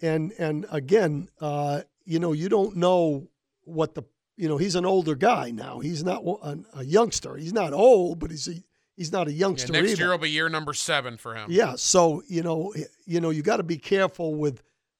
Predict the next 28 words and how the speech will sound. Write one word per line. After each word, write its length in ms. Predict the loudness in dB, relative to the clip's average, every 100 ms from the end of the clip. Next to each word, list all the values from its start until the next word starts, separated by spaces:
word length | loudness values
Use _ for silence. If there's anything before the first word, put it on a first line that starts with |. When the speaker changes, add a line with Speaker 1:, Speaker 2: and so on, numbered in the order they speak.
| -2
Speaker 1:
what 280 | 0 2
you're 100 | 0
doing 340 | 0 0 2 0
with 140 | 0
a 40 | 0
long-term 720 | 0 0 0 -2 -4 -4 -4
situation. 920 | -6 -8 -10 -4 -4 -4 -6 -10 -12 _ _ _
If 140 | -12 -4
they 120 | -4
can 200 | -4 -2
get 180 | 0 2
a 60 |
long-term 640 | 2 2 2 -2 -2 -2 -2
situation 880 | -6 -6 -6 -2 -2 -2 -4 -4 _ _ _ _ -2
under 240 | 0 0
control 640 | -4 -6 0 4 6 6 2
financially, 880 | -4 -6 -4 -4 -6 -6 -8 -8 _ _ _ -4
that's 300 | -4 -2 -4
the 60 |
way 200 | -2 0
to 100 | -2
go. 440 | 0 2 2 0 -10 _ _ _ _ -4
But, 260 | -2 -2 -4
uh, 240 | -2 -2 -2
if 240 | -4 -6 -2
not, 340 | 0 0 0
I 200 | -2 -4
would 320 | -2 -6 -8